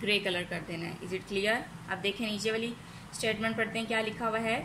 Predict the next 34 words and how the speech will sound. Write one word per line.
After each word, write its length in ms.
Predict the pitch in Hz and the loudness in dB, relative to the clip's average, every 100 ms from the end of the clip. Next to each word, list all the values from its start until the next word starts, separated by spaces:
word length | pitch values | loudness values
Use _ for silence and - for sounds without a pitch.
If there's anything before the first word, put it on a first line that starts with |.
| - | 2
"Color 280 | 190 208 262 | 2 4 2
and 260 | 202 190 190 | 2 0 0
match 260 | 180 190 - | 0 -2 -2
the 80 | 240 | -2
coins 380 | 208 185 196 226 | -2 -2 -2 -2
to 160 | 190 | -2
the 120 | 180 180 | -2 -2
numbers।" 440 | 175 170 170 - - 196 | -2 -2 -4 -4 -6 -4
जी, 140 | 190 202 - - - - - | -2 -2 -2 -12 -14 -8 0
पहले 200 | 214 220 | 2 4
आप 160 | 208 | 2
लोगों 160 | 214 220 | 0 0
ने 100 | 226 | 2
color 280 | 220 190 220 | 2 2 2
करना 240 | 247 240 233 | 0 2 2
है 160 | 240 233 | 2 2
और 160 | 226 240 | 0 0
फिर 240 | 240 - | 0 0
उन 160 | 220 240 233 - - | 0 0 0 -6 -8
नीचे 200 | 208 - 233 | -4 0 2
numbers 400 | 196 190 208 220 | 4 4 2 2
दिए 240 | 202 190 | 0 0
हैं, 220 | 196 185 | 0 -2
फिर 100 | 220 | -2
उनके 180 | 208 220 | 0 0
साथ 220 | 226 220 | 0 2
आपने 220 | 214 208 240 | 0 0 0
match 300 | 190 175 - | 2 0 -2
कर 140 | 180 | -4
देना 220 | 170 175 | -4 -4
है। 80 | 175 175 - - - - | -6 -8 -10 -12 -10 -4
इन 120 | 220 | -2
सब 220 | 220 214 | 2 2
में 240 | 214 226 | 2 0